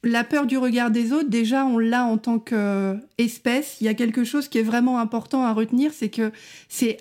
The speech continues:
à la fois cette peur du regard des autres, quelque chose qui est inné,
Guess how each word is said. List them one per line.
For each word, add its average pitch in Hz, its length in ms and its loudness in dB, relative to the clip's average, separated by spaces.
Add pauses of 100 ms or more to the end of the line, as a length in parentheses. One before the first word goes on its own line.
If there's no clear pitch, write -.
à 262 120 0
la 269 140 0
fois 330 220 -4
cette 254 240 -4
peur 247 160 0
du 233 100 0
regard 233 320 0
des 233 160 0
autres, 277 140 -2
quelque 233 260 -2
chose 254 240 -2
qui 262 120 -2
est 233 120 -2
inné, 247 460 2